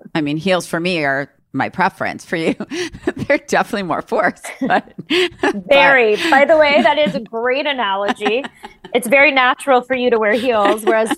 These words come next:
Speaker 2: for me, I'm like, "Fuck, I gotta wear heels." All right, fine.
Speaker 1: <laughs> Well,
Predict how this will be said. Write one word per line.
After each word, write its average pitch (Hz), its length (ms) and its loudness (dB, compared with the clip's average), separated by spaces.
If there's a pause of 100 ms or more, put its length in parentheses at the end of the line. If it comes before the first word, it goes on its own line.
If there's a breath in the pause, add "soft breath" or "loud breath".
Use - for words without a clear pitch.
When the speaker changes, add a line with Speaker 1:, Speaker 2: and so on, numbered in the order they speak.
Speaker 2:
for 262 120 2
me, 277 320 0
I'm 240 100 2
like, 220 280 -2
"Fuck, - 440 -8
I 240 80 -6
gotta 240 180 -2
wear 226 160 -2
heels." 247 460 -2
All 226 80 -2
right, 302 220 0
fine. 185 420 -4 (180)
Speaker 1:
<laughs> 302 1080 -4
Well, 240 480 4